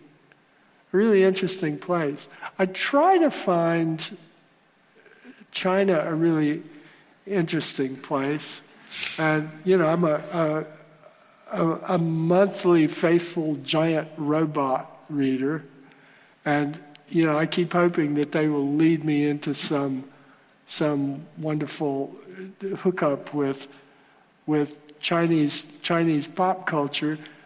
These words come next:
but it never quite, it never quite makes me, makes me jump. I like it, I like Chinese popular culture better when it's left home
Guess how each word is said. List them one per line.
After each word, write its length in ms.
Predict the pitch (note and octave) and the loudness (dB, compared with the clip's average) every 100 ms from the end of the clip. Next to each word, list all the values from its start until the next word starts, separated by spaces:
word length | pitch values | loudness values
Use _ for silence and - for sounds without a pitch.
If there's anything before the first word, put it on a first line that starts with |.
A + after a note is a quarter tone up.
| _ - | _ 2
but 340 | E3+ E3+ - | 2 2 0
it 220 | G3 F#3 | 0 2
never 380 | G3+ A3+ C4+ C#4+ | 2 2 4 2
quite, 500 | C#4 - F3+ F3+ F#3 - - - _ _ - | -2 2 2 4 0 -8 -20 -20 _ _ -2
it 200 | F#3 F3+ | 0 2
never 260 | G3+ A3 A3+ | 2 0 0
quite 420 | - F#3+ F3 F3 | 0 0 0 -4
makes 460 | E3 E3 D#3+ - | -2 -2 -2 -4
me, 440 | E3 D#3 D3+ C#3+ E3 - - _ - | 0 2 2 -2 -4 -16 -20 _ -4
makes 320 | E3 E3 - | -2 -2 -4
me 200 | D3 C#3 - | -4 -4 -6
jump. 560 | - D#3 D#3+ C#3+ - - - - - - | -4 -2 -2 -4 -8 -20 -20 -20 -18 2
I 80 | G3 | 6
like 320 | A3+ C#4+ C#4 | 8 6 2
it, 140 | G3 - - - - - - - _ - | -2 -4 -16 -20 -20 -20 -20 -20 _ -6
I 100 | - | 2
like 280 | G3 A3 G#3+ | 4 4 0
Chinese 500 | - G3+ G3 F#3+ F3+ | 0 2 4 4 2
popular 480 | - F#3 F3+ F3+ D#3+ | 2 2 4 2 0
culture 480 | D3+ E3+ E3 - D#3 | 0 -2 0 0 -2
better 540 | C#3+ E3 E3 D#3+ D3+ | 0 0 2 2 0
when 720 | D3 F#3 D#3 D#3 D3+ D3 D3 - - | -2 -4 -2 0 0 -2 -6 -8 -4
it's 360 | D#3 - - | -4 -4 -10
left 580 | D#3 D#3+ F3 D#3 - - | -4 2 4 4 0 -8
home 840 | F3 - E3+ E3+ D#3+ C#3+ C#3 C3+ | -12 -6 -2 0 0 -2 -2 -6